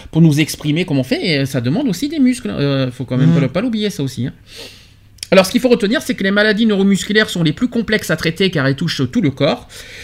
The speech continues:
Speaker 1: Elles privent progressivement adultes et enfants de leurs mouvements. Il en existe plus de deux cents différentes de maladies.
Speaker 2: Deux cents ?
Speaker 1: Deux cents maladies neuromusculaires actuellement qui existent.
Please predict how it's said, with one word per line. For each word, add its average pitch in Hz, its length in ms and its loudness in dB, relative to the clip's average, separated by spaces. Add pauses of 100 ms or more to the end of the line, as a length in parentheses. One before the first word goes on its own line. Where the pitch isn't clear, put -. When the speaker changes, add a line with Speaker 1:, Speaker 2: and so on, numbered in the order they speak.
(140)
Speaker 1:
Elles 185 180 6
privent 185 280 4
progressivement 226 880 0
adultes 208 500 -2
et 190 140 2
enfants 175 300 -4
de 139 100 0
leurs 123 200 0
mouvements. 156 540 4 (480)
Il 202 160 6
en 240 100 6
existe 214 380 4
plus 208 200 4
de 165 120 6
deux 139 240 4
cents 240 240 0
différentes 139 420 -4
de 110 120 -4
maladies. 95 440 -6 (380)
Speaker 2:
Deux 156 320 -4
cents ? - 240 -8
Speaker 1:
Deux 269 300 4
cents 233 480 -2 (640)
maladies 151 560 0 (180)
neuromusculaires 143 680 0 (440)
actuellement 139 400 0
qui 135 140 -8
existent. 98 380 -12